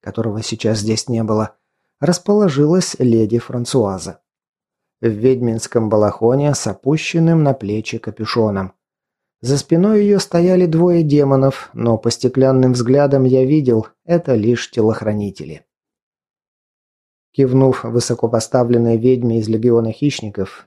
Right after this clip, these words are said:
я мельком посмотрел на де Монтеклера и фон Вайса. Неожиданно. В том, что кто-то из этих двоих, кто-то один, как минимум, ведет свою отдельную партию в игре,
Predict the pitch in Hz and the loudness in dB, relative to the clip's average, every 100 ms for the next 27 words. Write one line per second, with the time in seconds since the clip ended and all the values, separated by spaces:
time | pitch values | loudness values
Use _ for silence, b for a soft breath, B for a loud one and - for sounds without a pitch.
0 | _ - 104 180 175 180 170 165 156 - | _ -6 -2 2 2 2 0 -2 -2 -2
1 | 143 135 156 160 156 _ 123 131 123 123 | -2 0 0 2 -2 _ 0 2 2 2
2 | 120 113 - 131 160 160 156 120 127 117 | 0 -2 -2 0 2 0 -2 -4 -2 -4
3 | 110 98 92 - 87 _ _ _ _ _ | -4 -6 -8 -10 -12 _ _ _ _ _
4 | _ - 117 170 175 139 139 143 127 _ | _ -10 -4 -2 0 -2 -2 -6 -8 _
5 | _ _ _ _ _ _ 156 190 - - | _ _ _ _ _ _ 0 0 -2 -2
6 | 135 - 151 160 147 147 147 151 139 120 | -2 0 0 2 2 2 0 0 -2 -2
7 | 123 127 170 180 - _ _ 120 110 117 | 0 2 0 -2 -8 _ _ -2 0 0
8 | 120 120 151 107 - _ _ 107 - 113 | 0 2 0 0 -8 _ _ -12 -8 -2
9 | 131 135 135 127 117 - _ - 120 117 | 2 4 4 4 2 -6 _ -4 -2 2
10 | 131 131 127 131 131 127 123 131 123 120 | 0 0 0 2 4 2 2 2 2 0
11 | 113 123 123 117 123 120 117 110 131 143 | 0 0 0 0 2 2 0 2 2 2